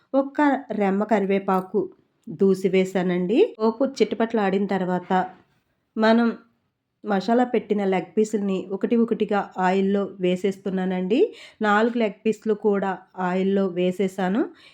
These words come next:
ఇలా వేసి మసాలా, మిగిలిన మసాలా అంతా కూడా లెగ్ పీసుల పైన ఇలా వేసేసానండి. ఇప్పుడు మూత పెట్టేస్తున్నాను. ఒక్క ఐదు పది నిమిషాల దాకా మూత పెట్టానండి. మంట మీడియం ఫ్లేమ్‌లో పెట్టాను.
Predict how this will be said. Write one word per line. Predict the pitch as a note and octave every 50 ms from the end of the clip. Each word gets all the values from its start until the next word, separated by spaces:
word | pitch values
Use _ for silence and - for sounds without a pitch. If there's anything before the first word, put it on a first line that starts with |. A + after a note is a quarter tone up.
| _ _ -
ఇలా | A#3+ B3 C4+ C#4+ D4 C#4+ C#4+
వేసి | B3+ A3+ G#3+ G#3 G#3 G#3 - - B3+ A3+ G#3 G#3+ - _ _ _ _ -
మసాలా, | G#3+ G#3 G3 - A3+ A3+ A#3 A#3 A#3 A#3 A#3 - -
మిగిలిన | A#3+ A3+ G3+ A#3 A#3 B3 B3+ B3+
మసాలా | B3 A#3+ A3 A3 - A3+ A3 A3 A3 G#3+
అంతా | G#3+ G#3 G3+ G3 - G#3 G3+
కూడా | - - G3 F#3+ F#3 F#3 F#3 F3+ E3 - - _ _ _ _ _ _ _ _ _ _ _ _ -
లెగ్ | F#3+ F#3 F3 D#3 -
పీసుల | - G3+ F#3+ G3 G3
పైన | F#3 G3 F#3 F3 E3+ F3 F3 F3 - - _ _ -
ఇలా | G#3 F#3 F3+ F3+ F3
వేసేసానండి. | E3+ E3+ E3+ E3 E3+ G3 F#3 F#3 - F#3+ E3+ F3 E3+ E3+ E3+ E3+ A3 E4+ - - - _ _ _ _ _ _ _ _ _ _
ఇప్పుడు | - C4 C#4+ C#4 C#4+ C4+ C#4 B3 C4
మూత | G#3+ G#3 G3+ G#3 G#3 A#3+
పెట్టేస్తున్నాను. | - B3+ A#3 A#3 - A3 A3 A3 - - G3+ G3+ F#3+ F#3+ F#3 F#3+ A#3 E4 G#4 - - _ _ -
ఒక్క | C4 B3+ C4 - C#4+ C4+ - - - - _ _ _ _ _ _ _ _ _ _ _ _ _ _ _ -
ఐదు | B3 A3 G#3+ A3+ A3+ G#3+ A#3+ A#3
పది | A#3 A3+ G#3+ G3 G#3
నిమిషాల | G3+ G3+ G3 G3 A3 G#3 G#3
దాకా | G#3 G3+ G3 G3+ G#3 G3 E3+ - -
మూత | F#3+ F#3 F#3 F#3+ F#3 F#3 -
పెట్టానండి. | - G3+ F#3+ F#3+ G3 F#3+ F#3 F#3 F#3 F#3+ A3 D4+
మంట | F#4 D#4 B3 A3+ A3+ A3+ - A3+
మీడియం | A3+ A3 G#3+ G#3+ G#3 G#3 G3+ G3
ఫ్లేమ్‌లో | G3+ G#3 F#3+ F#3+ F#3 F#3 F3+
పెట్టాను. | F3+ - F3 F3 - F3+ E3+ F3 G#3+